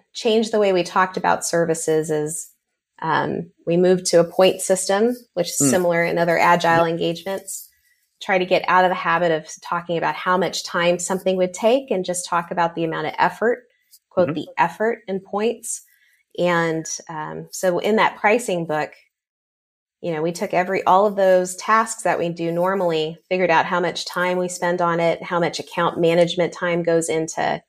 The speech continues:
Speaker 1: getting that task completed, came up with what it would be if we charged hourly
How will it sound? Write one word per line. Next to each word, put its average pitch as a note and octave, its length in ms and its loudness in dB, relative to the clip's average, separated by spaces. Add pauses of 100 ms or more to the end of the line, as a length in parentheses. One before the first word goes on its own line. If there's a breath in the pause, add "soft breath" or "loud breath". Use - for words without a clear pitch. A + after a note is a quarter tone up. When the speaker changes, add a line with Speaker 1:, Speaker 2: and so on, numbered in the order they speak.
(120)
Speaker 1:
getting F3 260 4
that D#3 240 0 (160)
task - 400 -4
completed, E3 640 -2 (480 soft breath)
came G3 160 2
up F3+ 160 2
with F3 160 0
what F3 160 6
it - 80 0
would E3 180 -2
be D#3+ 240 -2
if D3+ 160 -8
we C#3 120 -8
charged D3+ 420 -6
hourly D#3 580 -4